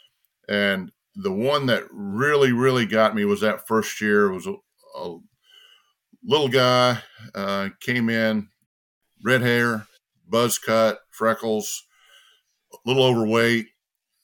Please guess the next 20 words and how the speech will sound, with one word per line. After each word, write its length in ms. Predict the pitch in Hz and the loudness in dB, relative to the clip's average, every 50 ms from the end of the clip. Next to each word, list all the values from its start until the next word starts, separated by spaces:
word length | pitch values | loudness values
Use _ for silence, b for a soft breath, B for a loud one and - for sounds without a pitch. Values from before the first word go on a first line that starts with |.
| _ | _
Um, 560 | 101 98 98 98 98 95 98 95 90 90 90 - | -8 -6 -2 0 0 2 2 0 -2 -4 -10 -18
I'm 60 | - | -14
gonna 160 | 80 95 98 | -12 -10 -10
say 200 | 95 - 113 113 | -6 -4 -2 0
he 100 | 110 117 | 0 0
was 160 | 117 107 104 107 | 0 0 -2 -2
a 60 | 107 | -4
little 280 | 98 92 117 131 127 | -2 -2 0 2 2
over 200 | 127 127 110 107 | 2 2 2 0
waist 320 | 101 101 113 117 110 - - | 2 2 2 2 0 -2 0
high 240 | 117 104 107 107 107 | 0 2 4 4 2
to 80 | 104 98 | 2 0
me. 380 | 101 107 107 104 104 104 101 _ _ _ _ _ _ _ _ _ _ _ | 0 0 0 0 0 -2 -4 _ _ _ _ _ _ _ _ _ _ _
Figured 340 | - - 131 117 123 120 107 | -4 -2 0 0 0 0 0
he 80 | 120 | 0
was 160 | 110 104 101 - | 0 -2 -2 -2
picked 280 | - 120 110 - - | -2 -2 -2 -2 -2
on 180 | 113 110 110 104 | 0 0 0 0
at 80 | 95 | -2
school 640 | - - - - 117 113 113 113 110 110 107 104 | -4 -8 -6 -2 -2 0 2 2 2 0 0 -4